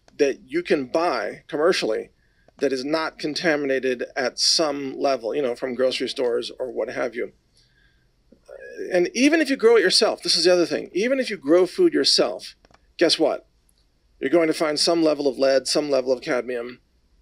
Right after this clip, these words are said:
aluminum, you know, hopefully not mercury, but you could easily find arsenic in it. And there's fallout from the sky. So dioxins, for example, P C D D, uh, they are falling out of the sky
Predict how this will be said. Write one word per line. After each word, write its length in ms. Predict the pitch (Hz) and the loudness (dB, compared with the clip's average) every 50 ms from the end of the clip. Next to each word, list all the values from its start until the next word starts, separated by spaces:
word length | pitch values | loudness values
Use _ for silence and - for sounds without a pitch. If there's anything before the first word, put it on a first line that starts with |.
| _ _ - | _ _ -8
aluminum, 640 | 143 123 135 131 131 131 131 127 131 131 131 - _ _ _ _ _ _ _ _ _ _ _ _ _ _ _ 196 208 _ _ _ | -6 -4 -4 -4 -4 -4 -4 -4 -4 -6 -12 -16 _ _ _ _ _ _ _ _ _ _ _ _ _ _ _ _ _ _ _ _
you 80 | - 135 | -14 -10
know, 140 | 131 127 - - - 135 - 113 110 143 | -10 -10 -12 -14 -18 -18 -18 -14 -8 -2
hopefully 280 | 165 170 170 - 226 214 | -2 -2 0 0 -2 -2
not 240 | - 131 117 - 113 | -2 -4 -6 -6 -4
mercury, 480 | 123 131 131 - 143 127 123 123 - _ _ _ _ _ _ _ _ _ _ - | -2 -2 -2 -2 -2 -2 -2 -4 -8 _ _ _ _ _ _ _ _ _ _ -4
but 160 | - 139 123 | -2 -2 -2
you 80 | 135 - | -2 -6
could 140 | - 135 | -4 -4
easily 300 | 139 143 143 139 147 147 | -2 -2 0 0 0 0
find 260 | 135 - 151 135 127 123 | 0 0 -2 -2 0 0
arsenic 420 | 127 139 127 - 156 127 123 - | 0 2 2 2 0 0 -2 -2
in 80 | 131 123 | -2 -2
it. 180 | 127 131 - _ _ _ _ _ _ _ _ _ _ _ _ _ - - - | -2 -2 -6 _ _ _ _ _ _ _ _ _ _ _ _ _ -18 -8 -2
And 240 | 185 185 202 208 196 | 0 2 4 6 6
there's 160 | 196 196 - | 6 4 4
fallout 440 | - - 185 170 170 170 160 170 - | 4 2 4 4 4 4 2 0 -2
from 200 | - 165 127 120 | -2 -4 -2 0
the 60 | 127 | 0
sky. 460 | - - - 185 160 127 107 - - _ _ _ _ _ _ _ _ _ _ _ _ _ _ | 0 2 2 2 2 0 -4 -8 -14 _ _ _ _ _ _ _ _ _ _ _ _ _ _
So 300 | - - - 165 151 147 | -4 0 2 2 2 2
dioxins, 680 | 143 156 165 175 190 214 254 - - - 170 151 139 - | 0 0 2 2 2 0 0 0 0 0 0 0 -2 -2
for 140 | - 156 143 | 0 0 0
example, 500 | 120 120 139 123 123 123 156 180 185 165 - _ - | 2 2 0 0 0 0 0 0 0 -2 -8 _ -6
P 160 | - 190 170 | -4 0 0
C 160 | - - 170 | 0 0 0
D 180 | 147 147 139 127 | -2 -4 -6 -4
D, 280 | 135 135 147 180 190 - _ _ _ _ _ _ _ _ _ _ _ - - | -6 -4 -4 -6 -6 -8 _ _ _ _ _ _ _ _ _ _ _ -14 -8
uh, 140 | - 147 139 | -6 -6 -4
they 180 | 131 139 147 156 | 0 2 2 2
are 140 | 151 147 143 | 2 2 0
falling 380 | - - 151 139 139 156 151 | 0 0 0 0 0 -2 -2
out 140 | 147 139 139 | -2 -2 -2
of 40 | 151 | -2
the 60 | 151 | 0
sky 600 | 143 - - 151 123 123 123 131 143 143 131 123 | -2 0 0 0 -2 0 -2 -2 -4 -6 -8 -16